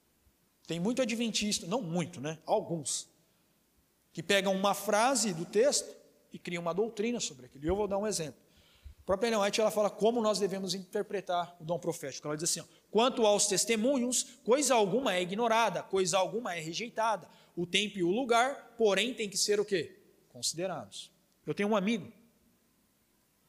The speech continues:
ele é até líder de um ministério, lá do Lei Esperança, o Arthur Croscop. Ele conta que quando os pais dele entraram na igreja, a mãe dele tava grávida, não lembro se a mãe dele tava grávida ou ele já tinha nascido.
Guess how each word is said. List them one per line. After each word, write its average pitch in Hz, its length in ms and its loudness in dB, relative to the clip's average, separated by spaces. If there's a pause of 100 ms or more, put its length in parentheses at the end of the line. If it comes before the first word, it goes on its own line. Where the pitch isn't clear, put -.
(800)
ele 147 200 -8
é - 20 -2
até 180 460 0
líder 170 280 -4
de 151 120 -10
um 175 40 -12
ministério, 170 540 -6
lá 151 100 0
do 170 120 -4
Lei 180 80 0
Esperança, 165 500 -4
o 151 100 0
Arthur 175 280 0
Croscop. 180 580 -2 (800)
Ele 175 160 -2
conta 226 300 0
que - 120 -8
quando 220 300 0
os 202 140 2
pais 196 300 2
dele 180 320 0
entraram 165 340 -2
na 160 120 -6
igreja, 165 420 0
a - 20 -6
mãe 147 140 -16
dele 147 140 -14
tava 165 260 -2
grávida, 190 440 0
não - 420 -14
lembro 185 140 -2
se - 60 -2
a 185 40 -6
mãe 170 100 -4
dele 165 100 -4
tava 170 220 -2
grávida 202 440 2
ou 220 60 2
ele 208 100 0
já 202 120 -2
tinha 208 180 -8
nascido. 170 380 -6